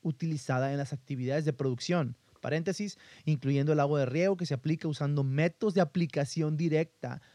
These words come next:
o agua utilizada para preparar aspersiones en el cultivo y agua utilizada para el cultivo de germinados. Cosas bien importantes. Cierra paréntesis.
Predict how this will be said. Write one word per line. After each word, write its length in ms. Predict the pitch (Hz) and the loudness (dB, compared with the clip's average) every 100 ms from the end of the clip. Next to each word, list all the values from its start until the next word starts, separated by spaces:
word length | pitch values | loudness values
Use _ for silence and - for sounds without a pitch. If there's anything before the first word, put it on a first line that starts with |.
| _ _ | _ _
o 180 | 127 - | -12 -8
agua 320 | - 160 202 214 | -6 -2 0 -2
utilizada 580 | 202 196 180 147 131 123 | -2 -4 -2 -4 -4 -4
para 200 | 131 127 | -6 -6
preparar 440 | 135 127 127 139 | -6 -6 -4 -2
aspersiones 1000 | 160 - 135 127 - 165 185 147 135 - _ | -4 -4 -6 -6 -2 0 0 -2 -4 -10 _
en 100 | 156 | -4
el 140 | 170 | -4
cultivo 580 | - 160 156 147 139 143 - - - | -4 -6 -4 -4 -2 -4 -6 -18 -2
y 200 | 156 151 | 2 4
agua 180 | 151 | 4
utilizada 560 | 175 185 160 135 135 127 | 2 0 -2 -2 -4 -4
para 140 | 139 | -6
el 100 | 131 | -6
cultivo 420 | 123 127 - 143 139 | -6 -8 -4 -2 0
de 120 | 143 | 0
germinados. 960 | - 175 175 180 165 165 160 120 - _ _ _ _ | 2 2 2 0 0 -2 -4 -8 -14 _ _ _ _
Cosas 260 | - 131 143 | -8 -6 -4
bien 100 | 151 | -4
importantes. 600 | 151 143 139 110 - - _ _ _ - | -4 -6 -6 -8 -12 -20 _ _ _ -4
Cierra 280 | 151 151 | 0 0
paréntesis. 560 | 147 170 202 220 226 | 2 0 0 -4 -6